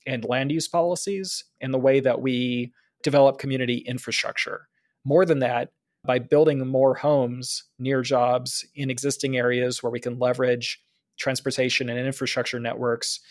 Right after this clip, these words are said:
places that have lots of jobs but not lots of housing, we can reduce vehicle miles traveled, or V M T,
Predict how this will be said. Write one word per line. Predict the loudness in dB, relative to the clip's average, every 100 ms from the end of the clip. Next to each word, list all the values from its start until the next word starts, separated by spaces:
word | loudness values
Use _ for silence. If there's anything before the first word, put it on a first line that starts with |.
| _ _ 0
places | 2 2 -4
that | -2 -2
have | -2 2
lots | 2 0
of | -2
jobs | -2 0 0 -2
but | -8 -8
not | -2 -2 0
lots | -4 -4
of |
housing, | -6 0 0 0 -4 -10 _ _ _ _
we | -2 2
can | 2
reduce | 2 -4 -2 0 0 -2 -6 -10 0
vehicle | 4 4 4
miles | 2 4 4 2 -2
traveled, | -6 -2 0 2 2
or | -2
V | 0 -2
M | -2
T, | -4 -4 -4 -4